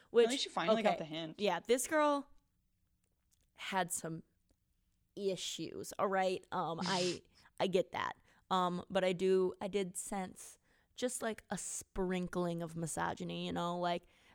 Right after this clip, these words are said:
Speaker 1: like, a little bit of misogyny sauce just right on top.
Speaker 2: It's like you were dating her.
Speaker 1: Yeah.
Speaker 2: Like, you chose to do this. So, like,
Speaker 1: Yeah, but I think
Speaker 2: like,
Speaker 1: there was,
Speaker 2: don't
Speaker 1: there
Speaker 2: sit
Speaker 1: was,
Speaker 2: here and
Speaker 1: this was a,
Speaker 2: judge.
Speaker 1: this was, like,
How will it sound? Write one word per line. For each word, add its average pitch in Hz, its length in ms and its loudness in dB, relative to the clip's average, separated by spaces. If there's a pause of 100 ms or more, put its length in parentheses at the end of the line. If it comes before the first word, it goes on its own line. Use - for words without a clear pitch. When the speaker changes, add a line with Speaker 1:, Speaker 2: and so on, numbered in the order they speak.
(100)
Speaker 1:
like, 196 180 -2
a 202 40 2
little 208 340 4
bit 208 140 0
of 196 80 4
misogyny 180 540 0
sauce 180 460 2
just - 240 -2
right 165 180 -2
on 165 160 -4
top. 165 160 -4
Speaker 2:
It's 220 60 6
like 269 140 8
you 269 180 8
were 403 160 10
dating 170 440 8
her. 175 440 -6 (160)
Speaker 1:
Yeah. 170 320 0 (100)
Speaker 2:
Like, 208 180 0
you 262 200 6
chose 185 480 4
to 190 100 -4
do 170 220 0
this. - 440 -4 (380)
So, - 200 -6
like, 190 200 0 (1700)
Speaker 1:
Yeah, 190 300 2 (160)
but 208 180 8
I 202 120 4
think 202 180 -2
Speaker 2:
like, 226 60 4
Speaker 1:
there 190 100 2
was, 196 160 -2
Speaker 2:
don't 202 260 -2
Speaker 1:
there 226 140 10
Speaker 2:
sit 294 40 6
Speaker 1:
was, 339 60 4
Speaker 2:
here - 80 4
and 403 80 8
Speaker 1:
this 427 100 8
was - 120 10
a, 370 100 8
Speaker 2:
judge. 175 140 0 (320)
Speaker 1:
this 294 200 0
was, 349 140 -2
like, 269 200 -2